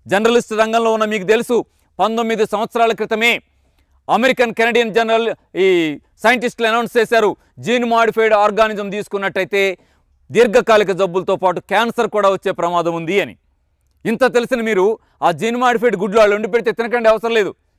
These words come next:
అలాగే ఆ కోళ్ళు తినకండి, వాళ్ళకి చెప్పండి, ముందే చెప్పేయండి, ముందే చెప్పేయండి. ఏమని? "మాకు ప్రోగ్రామ్ ఏర్పాటు చేసేటట్టయితే ఆరోగ్యకరమైన ఫుడ్ ఏర్పాటు చేయండి, ఫ్రూట్స్ ఏర్పాటు చేయండి, జ్యూస్ ఏర్పాటు చేయండి.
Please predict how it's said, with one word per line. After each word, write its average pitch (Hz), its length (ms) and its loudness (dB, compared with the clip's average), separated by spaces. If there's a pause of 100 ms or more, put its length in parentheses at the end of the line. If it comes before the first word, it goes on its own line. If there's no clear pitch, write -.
(680)
అలాగే 226 420 2 (220)
ఆ 160 80 2
కోళ్ళు 247 300 4
తినకండి, 233 420 -2
వాళ్ళకి 120 300 -8
చెప్పండి, 190 480 -2 (180)
ముందే 226 260 -4
చెప్పేయండి, 208 580 0 (460)
ముందే 233 180 -2
చెప్పేయండి. 208 460 0
ఏమని? 226 420 0 (200)
"మాకు 185 220 0
ప్రోగ్రామ్ 220 400 0
ఏర్పాటు 202 320 -2
చేసేటట్టయితే 175 960 -2 (220)
ఆరోగ్యకరమైన 196 640 2
ఫుడ్ 185 240 -4
ఏర్పాటు 185 380 -2
చేయండి, 185 320 -4 (220)
ఫ్రూట్స్ 214 320 0
ఏర్పాటు 185 380 0
చేయండి, 185 340 -4 (220)
జ్యూస్ 226 280 -2
ఏర్పాటు 185 400 -2
చేయండి. 185 340 -2